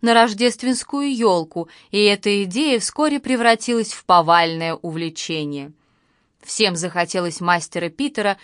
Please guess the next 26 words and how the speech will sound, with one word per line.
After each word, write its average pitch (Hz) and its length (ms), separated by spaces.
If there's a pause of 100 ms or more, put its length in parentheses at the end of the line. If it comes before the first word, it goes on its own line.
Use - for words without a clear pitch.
(140)
в - 120
подарок 240 440
на 254 120
Рождество, 247 760 (380)
и 220 80
я 247 340
даже 233 380
подумала, 208 760 (260)
не 226 220
Ноэль 226 600
ли 294 280 (140)
принёс 202 600
мне 170 420
удачу. 151 640 (500)
Примечание. 202 840 (280)
Имя 240 440
Ноэль 220 640 (280)
в - 100
переводе 180 400
с 165 80
французского 190 680
и 214 160
означает 185 800 (220)
«Рождество». 208 920 (460)
Примечание 240 680
переводчика. 156 880